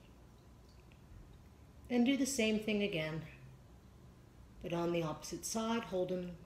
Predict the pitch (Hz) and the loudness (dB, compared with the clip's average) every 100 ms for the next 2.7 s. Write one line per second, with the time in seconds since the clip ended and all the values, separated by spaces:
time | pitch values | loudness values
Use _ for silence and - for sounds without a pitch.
0 | - 208 190 170 156 160 160 160 - - | 0 4 4 4 2 0 -2 -6 -12 -18
1 | - - - - - - - - 147 139 | -20 -20 -18 -18 -20 -20 -20 -10 -6 -4
2 | 117 147 123 120 113 - | -2 -4 -6 -8 -8 -10